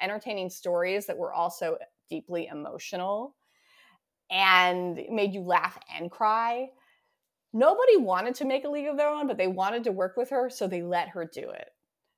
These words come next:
And she was notoriously expensive and didn't really care about budgets. So she was blowing through yards and yards and yards of film every single day.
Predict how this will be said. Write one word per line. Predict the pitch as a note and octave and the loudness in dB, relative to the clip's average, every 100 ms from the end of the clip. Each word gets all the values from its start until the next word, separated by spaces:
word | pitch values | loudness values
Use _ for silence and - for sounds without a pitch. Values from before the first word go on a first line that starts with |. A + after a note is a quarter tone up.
| _ _ | _ _
And | F#3+ F#3 F3+ F3 F3 E3+ - - | 0 2 2 0 -4 -6 -10 -20
she | - - F#3+ F3 E3+ E3+ E3 D3 - - _ _ _ _ - | -12 -6 -4 -2 -2 -4 -4 -8 -10 -20 _ _ _ _ -16
was | F3+ | -8
notoriously | F#3 - - G3+ G#3+ A3 A#3 - G3 F3+ | -6 -6 -4 0 2 2 0 -2 -2 -2
expensive | - - - E3+ E3+ - A3 B3 C#4+ - _ _ _ _ _ _ F3+ | -4 -10 -6 -6 -4 -4 -2 -4 -6 -16 _ _ _ _ _ _ -2
and | F#3 E3+ E3+ E3+ F3 | 2 2 0 -4 0
didn't | B3 B3+ | 0 0
really | G#3+ G#3+ G3+ | -2 0 -2
care | - G3 | 0 0
about | G3+ E3 - | 2 0 -2
budgets. | D#3+ D#3+ A#3 D4 - - - _ | -4 -2 0 -2 -2 -14 -16 _
So | - A#3+ | -4 -4
she | - C4+ | -4 -4
was | D4+ B3+ | -4 -4
blowing | G3 G3+ G3 G3 G3 F#3+ | -2 0 0 0 -4 -6
through | G3 F#3 F3 F3 E3+ - | -6 -2 -2 -2 -4 -8
yards | F#3 F#3 F#3 F#3+ G3+ G3+ | 0 4 6 4 0 -4
and | F#3+ | -2
yards | F3 F3 F3+ F3+ | 0 0 0 -4
and | F3 F3 | -6 -2
yards | E3+ F3 F3 F#3 | 0 0 -2 -6
of | E3+ | -12
film | - - E3 D#3 E3 _ | -10 -8 -6 -8 -12 _
every | F#3 F3+ F#3 | 0 0 -2
single | F3 E3+ E3 D#3+ | -8 -8 -6 -4
day. | D#3 B2+ - - | -6 -8 -10 -16